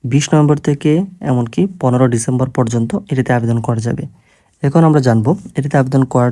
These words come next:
জন্য কীভাবে আসলে ফি নির্ধারণ করা হয়েছে। এখানে যেহেতু অনেকগুলো পদ রয়েছে সেই ক্ষেত্রে আলাদা করে কিন্তু এখানে ফি রাখা হয়েছে। এখানে এক থেকে দশ নম্বর পর্যন্ত এখানে ফি রাখা হয়েছে দুইশো টাকা।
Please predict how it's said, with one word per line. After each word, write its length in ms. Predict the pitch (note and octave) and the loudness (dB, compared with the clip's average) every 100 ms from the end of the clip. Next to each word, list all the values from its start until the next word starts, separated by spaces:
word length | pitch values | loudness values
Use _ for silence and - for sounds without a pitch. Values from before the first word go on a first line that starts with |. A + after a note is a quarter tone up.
| B2+ | -2
জন্য 360 | B2 A2+ D#3 G3 - | -4 -2 -4 -6 -8
কীভাবে 260 | - D3 C#3+ | -2 0 0
আসলে 260 | C#3+ D3+ | -2 -2
ফি 280 | D3+ - C3 | -4 0 2
নির্ধারণ 340 | C3 B2 A#2+ A#2 | 2 2 -2 -2
করা 200 | A#2+ A#2 | -4 -2
হয়েছে। 300 | A2+ - - | -2 -4 -6
এখানে 240 | C3+ C#3 C#3+ | -2 0 0
যেহেতু 520 | C#3+ D3 C#3+ B2+ - C#3 | 0 0 0 -2 -2 -2
অনেকগুলো 360 | C3 B2+ C#3 C3+ | 0 0 -2 0
পদ 200 | B2+ A2+ | 0 2
রয়েছে 360 | A2+ A2+ F3 A3 - - - | 0 2 0 -2 -6 -20 -18
সেই 200 | - D#3+ | -4 -2
ক্ষেত্রে 380 | D#3+ D#3+ E3+ F3 A3 - _ - | 0 -2 0 0 -2 -14 _ -6
আলাদা 260 | C3 A#2+ C3 | -2 2 2
করে 180 | B2+ B2 | 0 0
কিন্তু 220 | B2+ B2 | -2 -2
এখানে 220 | A#2+ G3+ - _ - | -2 -4 -6 _ -4
ফি 160 | C3+ | 0
রাখা 220 | B2+ B2 B2 | 2 2 2
হয়েছে। 340 | A#2+ A#2 G3 - - | 0 0 -6 -8 -8
এখানে 380 | C3+ C3+ C3+ F3+ - - _ - - | -4 0 2 0 -4 -16 _ -16 -2
এক 160 | C3+ C3 - | -2 -2 -4
থেকে 340 | E3+ C3+ E3+ - _ B2+ | -2 -2 -4 -6 _ -2
দশ 260 | B2+ E3 - | 0 0 0
নম্বর 380 | D3+ D3 D3 E3+ | 0 0 0 -2
পর্যন্ত 520 | - D#3+ A#2+ A#2 A2+ C3 - - | -2 -4 -2 -4 -6 -10 -12 -4
এখানে 220 | C3 C#3+ | -2 -2
ফি 200 | C#3 C#3 | 0 0
রাখা 200 | C#3 C3 | 0 2
হয়েছে 240 | C3+ C3+ E3+ | 0 0 0
দুইশো 280 | B2 A#2 | 0 -2
টাকা। 320 | A#2+ B2+ A#2+ | -4 -6 -8